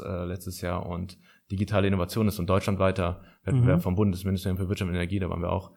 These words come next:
Speaker 1: bei den Top-Platzierungen.
Speaker 2: Ach so, nice. Was ich mich jetzt halt auch noch frage zum Konzept und deiner Idee, inwiefern kann man, muss man sich dann halt bei der Konzeptionierung mit der Konkurrenz quasi auseinandersetzen oder gibt es halt bei euch in einem speziellen Fall so richtig Konkurrenz?
Speaker 1: Also ich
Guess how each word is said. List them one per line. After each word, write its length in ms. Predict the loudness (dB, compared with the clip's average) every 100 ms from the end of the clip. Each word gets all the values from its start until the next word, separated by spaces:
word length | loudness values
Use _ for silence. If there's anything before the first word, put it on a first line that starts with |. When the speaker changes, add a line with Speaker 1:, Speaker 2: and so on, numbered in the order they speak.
| _ -8
Speaker 1:
bei 100 | -6
den 100 | -6
Top-Platzierungen. 480 | -8 -8 -4 -2
Speaker 2:
Ach 40 | 0
so, 80 | 2
nice. 320 | 4 2 0 -8 -2
Was 200 | 0 2
ich 140 | 4
mich 160 | 2 2
jetzt 200 | 0 0
halt 260 | -2 0
auch 100 | 0
noch 140 | 2 0
frage 460 | 0 2 4 2 0
zum 540 | 0 2 2 2 0
Konzept 420 | 0 0 0 2
und 80 | 2
deiner 240 | 4 4
Idee, 380 | 2 2 2 0 -8 -18 0
inwiefern 1040 | 4 6 4 4 6 8 8 6 2 2
kann 180 | 4 6
man, 200 | 8 8
muss 240 | 6 6
man 120 | 4 6
sich 180 | 4
dann 180 | 4 4
halt 160 | 4 2
bei 80 | 2
der 140 | 2
Konzeptionierung 800 | 2 0 0 0 0 2 2 2
mit 160 | 2 2
der 160 | 0
Konkurrenz 580 | 2 0 2 2 2 0
quasi 420 | 0 2 2 2
auseinandersetzen 760 | 2 2 2 4 2 0 0 0
oder 320 | 2 2 0 2
gibt 200 | 4 4
es 160 | 6
halt 140 | 4 4
bei 120 | 2
euch 260 | 2 2
in 80 | 0
einem 180 | 2 0
speziellen 480 | -2 -8 -2 -2 -2
Fall 340 | 0 0 0 -6 -20 _ 0 2
so 60 | 4
richtig 180 | 2 2
Konkurrenz? 540 | 0 2 2 2 2
Speaker 1:
Also 140 | 2
ich 120 | 2